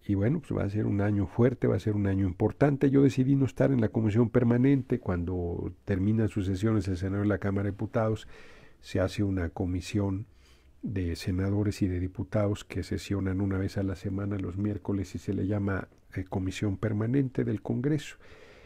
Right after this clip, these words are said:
Eh, yo no, no quise estar en esta de enero, quise tomar unos días que cada vez veo más difíciles porque el, el diez tengo que estar, al parecer, desde el nueve en Caracas, toma protesta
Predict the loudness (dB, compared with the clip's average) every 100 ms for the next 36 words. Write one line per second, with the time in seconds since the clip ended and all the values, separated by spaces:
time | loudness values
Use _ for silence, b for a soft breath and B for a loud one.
0 | B -8 -4 -2 -2 -4 -6 -2 0 0
1 | 0 -2 -2 -4 -4 -8 -8 -8 -6 -4
2 | -4 -10 -10 -6 -4 -6 -4 -2 0 2
3 | 2 0 -4 -6 -4 -4 0 2 2 2
4 | 2 2 0 -6 0 2 4 4 4 2
5 | 0 -2 -2 -4 -2 -2 -2 -4 -8 -4
6 | -2 -2 -4 -6 -4 0 6 6 6 0
7 | -20 b b b b b b -2 0 0
8 | -2 -6 -6 -4 -2 -4 -8 -8 -10 -8
9 | -8 -6 -4 -4 -4 -4 -4 -2 -2 -2
10 | -4 -4 -6 -6 -6 -6 -8 -10 -12 -6
11 | -2 -2 -2 -6 -6 -10 -8 -4 -2 -2
12 | -4 -6 -6 -6 -2 -4 -4 -4 -4 -4
13 | -6 -14